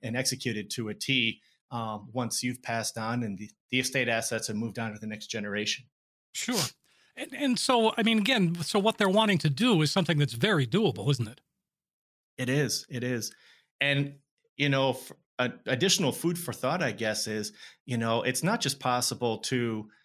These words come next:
Speaker 1: you know, maybe distribute to both, you know, children or grandchildren or to control lump sum or over the course of time.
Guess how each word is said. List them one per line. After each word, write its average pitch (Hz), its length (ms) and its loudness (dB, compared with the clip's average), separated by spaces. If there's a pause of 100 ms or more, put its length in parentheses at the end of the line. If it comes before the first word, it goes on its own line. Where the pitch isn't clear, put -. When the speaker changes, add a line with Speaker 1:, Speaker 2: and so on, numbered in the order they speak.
(160)
Speaker 1:
you 123 100 0
know, 117 120 2
maybe 120 380 2
distribute 123 720 0 (340)
to 117 380 -4 (100)
both, 139 460 0
you 127 100 -4
know, 113 320 -4
children 127 420 0
or 120 80 -2
grandchildren 120 800 -2
or 117 180 -2
to 117 80 -2
control 123 680 0 (340)
lump 123 240 0
sum 123 540 0
or 110 260 -6
over 135 180 -2
the 123 100 -4
course 127 300 -2
of 113 80 -6
time. 123 440 -6